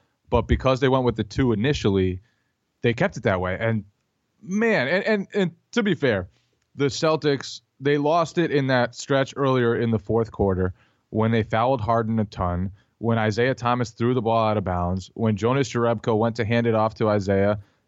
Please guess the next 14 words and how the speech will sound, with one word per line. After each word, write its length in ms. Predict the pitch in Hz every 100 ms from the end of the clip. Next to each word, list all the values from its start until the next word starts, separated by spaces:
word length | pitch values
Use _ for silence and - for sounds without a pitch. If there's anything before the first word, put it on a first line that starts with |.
| -
and 680 | 107 101 101 101 98 95 92 _ _ -
just 340 | 104 107 - - _ _ _ _ _ _ _ _ _
gave 200 | 113 113
it 100 | 120
to 80 | 110
the 80 | 113
wrong 320 | 107 104 107
team. 400 | - 92 87 90 - _ _ _
So 540 | - 123 117 110 104 101 _ _ _ -
they, 200 | 139 165
they 180 | 156 165
really 300 | 175 180 139
lost 340 | 143 143 131
it 160 | 120